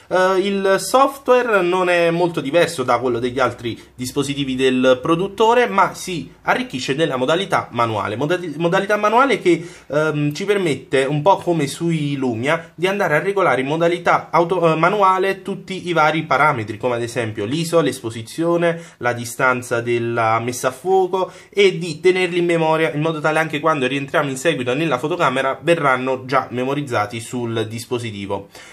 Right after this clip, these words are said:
Eh, andiamo a disattivarla per effettuare lo scatto, torniamo indietro, qui invece sono tutte le altre modalità di scatto, H D R, panoramica, grandangolare, possibilità di altri vari filtri e Q R code che sono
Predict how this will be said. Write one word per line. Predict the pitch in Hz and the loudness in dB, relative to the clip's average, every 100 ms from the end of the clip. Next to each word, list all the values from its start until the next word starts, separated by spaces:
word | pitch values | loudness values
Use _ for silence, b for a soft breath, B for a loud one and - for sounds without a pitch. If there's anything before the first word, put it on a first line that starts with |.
| B | B
Eh, | 156 151 | 0 2
andiamo | 156 175 165 160 | 2 0 2 4
a | 160 | 4
disattivarla | 151 156 165 170 175 190 185 135 | 2 -2 -2 0 4 4 4 0
per | 135 | 0
effettuare | 120 131 110 123 120 | 0 -4 -2 0 0
lo | 120 | -2
scatto, | 123 - 175 175 170 - 175 | -6 -2 2 2 2 -4 -4
torniamo | 117 107 110 123 | -2 -4 -4 -4
indietro, | 147 175 165 151 107 | -4 -2 -2 -2 -8
qui | 104 131 | -6 -6
invece | 117 117 113 | -4 -6 -6
sono | 110 120 | -6 -6
tutte | 113 131 120 | -4 -6 -2
le | 117 | -2
altre | 117 110 | -2 -4
modalità | 110 110 110 110 110 | -6 -4 -6 -4 -6
di | 120 | -6
scatto, | - 170 135 110 | -2 0 0 -4
H | 113 107 | -6 -8
D | 120 135 | -2 -2
R, | 110 | -2
panoramica, | 101 101 123 135 110 101 | -4 -4 -2 -2 -4 -8
grandangolare, | 101 104 104 107 120 131 98 101 B B | -6 -6 -6 -6 -2 -2 -2 -6 B B
possibilità | - 131 123 127 131 147 | -10 -8 -6 -8 -2 -2
di | - - | -2 -4
altri | 131 - 139 | -4 -4 -4
vari | 160 | -2
filtri | 208 143 127 - 180 175 B | -4 -6 -8 -4 -6 -6 B
e | - 185 175 | 0 0 2
Q | 202 | 0
R | 202 | 2
code | 165 151 147 | 4 4 2
che | 147 147 | -2 -4
sono | - 143 135 131 - | -2 -2 0 -2 -4